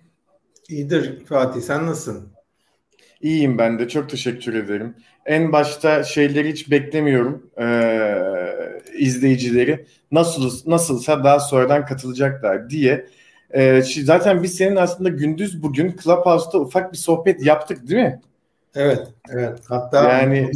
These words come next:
Speaker 1: reklamını,
Speaker 2: hatta bugün
Speaker 1: reklamını bile mi yaptık?
Speaker 2: Evet, hakikaten reklamını da yaptım. Birazcık şey oldu ama <laughs> yaptım hakikaten
Speaker 1: <laughs>
Speaker 2: reklamını. Ee, şey,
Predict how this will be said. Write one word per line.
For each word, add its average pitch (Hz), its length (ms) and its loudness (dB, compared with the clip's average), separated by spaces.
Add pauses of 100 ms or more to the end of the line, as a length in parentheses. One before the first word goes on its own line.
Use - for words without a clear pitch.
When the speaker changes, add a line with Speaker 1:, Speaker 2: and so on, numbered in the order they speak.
(140)
Speaker 1:
reklamını, 180 540 2
Speaker 2:
hatta 170 200 4
bugün 143 140 0
Speaker 1:
reklamını 180 400 4
bile 175 200 6
mi 160 100 0
yaptık? - 500 -4 (1800)
Speaker 2:
Evet, 180 300 6
hakikaten 185 460 4
reklamını 175 440 0
da 170 60 6
yaptım. 156 480 2
Birazcık 165 580 0
şey 180 200 4
oldu 151 240 2
ama 180 340 0 (180)
<laughs> - 220 -20
yaptım 151 400 2
hakikaten 123 500 0
Speaker 1:
<laughs> - 20 -4
Speaker 2:
reklamını. 127 520 -10 (460)
Ee, 135 280 2 (100)
şey, 190 360 -4